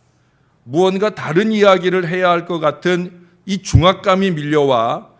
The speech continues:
설교 준비를 하는데 애를 먹곤 합니다. 그렇다고 어제 뭐 설교 준비가 수월했다라고 하는 건 아닙니다.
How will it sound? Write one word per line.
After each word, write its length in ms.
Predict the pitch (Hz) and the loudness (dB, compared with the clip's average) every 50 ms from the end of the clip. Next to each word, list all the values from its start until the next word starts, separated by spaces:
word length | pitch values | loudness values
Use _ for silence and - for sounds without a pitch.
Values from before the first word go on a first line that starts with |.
| _ _ _ | _ _ _
설교 420 | - - - 214 214 190 214 208 196 | -20 -8 -6 -6 -2 0 0 0 0
준비를 460 | - 180 170 160 170 165 165 170 165 | 0 -4 -4 -2 0 0 0 -2 -4
하는데 380 | 156 160 151 147 139 135 143 139 | -4 -6 -6 -8 -6 -4 -4 -4
애를 440 | 123 107 107 117 127 131 139 151 | -2 -2 -2 -2 -2 -2 -2 -2
먹곤 400 | 147 127 110 107 - 120 113 110 | -4 -4 -6 -6 -6 -8 -10 -10
합니다. 480 | 107 113 98 92 90 90 - - - - _ _ _ _ _ _ _ _ _ _ _ _ | -10 -12 -12 -14 -14 -16 -18 -20 -20 -20 _ _ _ _ _ _ _ _ _ _ _ _
그렇다고 580 | _ 127 131 139 135 143 139 135 127 147 139 120 | _ -8 -8 -8 -6 -6 -6 -6 -4 -2 -2 -2
어제 600 | 120 113 123 135 135 131 127 123 - - - _ _ _ _ _ _ | -2 -2 -2 0 0 0 0 -2 -6 -8 -14 _ _ _ _ _ _
뭐 100 | - 107 | -14 -14
설교 340 | - - 165 170 156 165 156 | -8 -8 -8 -6 -4 -4 -6
준비가 680 | 143 135 127 123 117 120 113 117 123 123 113 113 - - - | -6 -6 -8 -8 -8 -6 -4 -2 -2 -2 -2 -4 -6 -12 -18
수월했다라고 1160 | - - - - 175 175 165 151 139 123 - - - 120 117 117 110 107 104 110 117 135 131 | -18 -10 -6 -2 0 0 0 0 -2 -4 -6 -6 -6 -4 -2 -2 -2 -2 -4 -4 -2 -4 -4
하는 240 | 120 131 131 123 127 | -4 -4 -8 -8 -6
건 160 | 139 185 175 | -6 -6 -4
아닙니다. 800 | - 104 101 113 117 113 104 95 170 110 120 113 - - - | -4 -6 -6 -6 -6 -6 -6 -6 -4 -4 -4 -4 -6 -10 -20